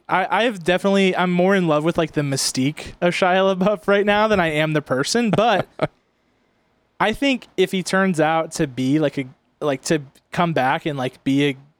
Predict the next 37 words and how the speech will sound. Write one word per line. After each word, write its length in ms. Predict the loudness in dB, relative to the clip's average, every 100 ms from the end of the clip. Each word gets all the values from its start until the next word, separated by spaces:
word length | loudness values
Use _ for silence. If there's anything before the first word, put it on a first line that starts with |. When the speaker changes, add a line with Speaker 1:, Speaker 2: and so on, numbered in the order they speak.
| _
Speaker 1:
big 200 | -4 -2
star 520 | -2 0 2 2 2
and, 140 | 0 -2
like, 180 | -4 -2
not 260 | -2 -2
just 280 | -4 -4 -4
some 300 | -2 -2 -2
weirdo 460 | -2 0 0 2 2
who's, 240 | 0 -2
like, 180 | -2 -2
sitting 320 | -2 -2 0
in 80 | -2
a 60 | -2
box 340 | 0 0 -2
in 80 | -4
an 60 | -2
art 240 | -2 -2
museum 580 | -2 -2 0 2 0 0
or 240 | 0 -2 -6 _ _
watching 380 | 0 0 0 -2
all 200 | 0 2
of 60 | 0
his 140 | -2
movies 400 | -2 0 0 0
on 160 | 0 0
live 260 | 0 0 -2
stream 640 | -2 0 0 0 -2 -2
without 340 | -2 0 0 -2
stopping, 640 | -4 -2 0 0 0 -2 -6 -20 -20 -18 -16 -16 -18 -4
it 120 | -2
makes 220 | 0 0 0
all 100 | 0
that 120 | 0
stuff 240 | 0 -2
more 160 | 0 -2
fun. 340 | 0 0 0
Like, 180 | -2 -4